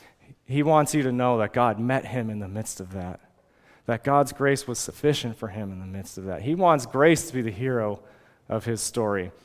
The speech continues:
The highs and the lows, those are supporting actors, supporting characters, but the hero of his story is grace, and that's what he wants to tell about, that's what he wants us to know.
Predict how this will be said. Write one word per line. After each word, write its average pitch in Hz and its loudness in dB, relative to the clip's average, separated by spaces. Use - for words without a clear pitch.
The 123 0
highs 170 8
and 160 4
the 143 4
lows, 151 6
those 170 6
are 165 2
supporting 143 0
actors, 98 -4
supporting 160 4
characters, 107 2
but 120 -6
the 127 0
hero 151 8
of 123 2
his 113 -4
story 110 -2
is 101 -6
grace, 95 -4
and 110 -6
that's 131 -2
what 107 -4
he 120 -4
wants 110 -8
to - -16
tell 135 -2
about, 123 -4
that's 120 -6
what 101 -12
he 113 -10
wants 101 -14
us 92 -16
to - -16
know. 95 -10